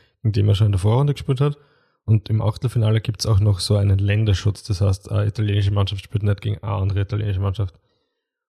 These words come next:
Und ja, äh, zwei Lose vor Schluss war aber dann genau diese Konstellation. Im Topf waren, glaub ich, Inter und Villarreal oder so. Und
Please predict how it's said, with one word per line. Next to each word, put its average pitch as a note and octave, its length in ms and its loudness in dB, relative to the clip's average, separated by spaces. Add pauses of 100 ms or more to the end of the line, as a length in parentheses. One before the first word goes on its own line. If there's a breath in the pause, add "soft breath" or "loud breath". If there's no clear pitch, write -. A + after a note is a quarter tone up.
Und G#2+ 320 4
ja, A#2+ 340 0
äh, G#2+ 440 2
zwei G#2 300 -4
Lose A2+ 320 2
vor A2 120 2
Schluss A#2 380 0
war A2 120 2
aber A2+ 100 2
dann C#3+ 160 -6
genau G2+ 260 0
diese G2 220 0
Konstellation. G#2 600 0
Im G#2 140 2
Topf G#2 220 -4
waren, A2 180 2
glaub G#2 160 0
ich, G#2+ 260 -2
Inter A2 520 2
und G2+ 500 2 (640)
Villarreal G2+ 420 2
oder D3 80 4
so. C#3 220 2 (1040)
Und G#2+ 640 2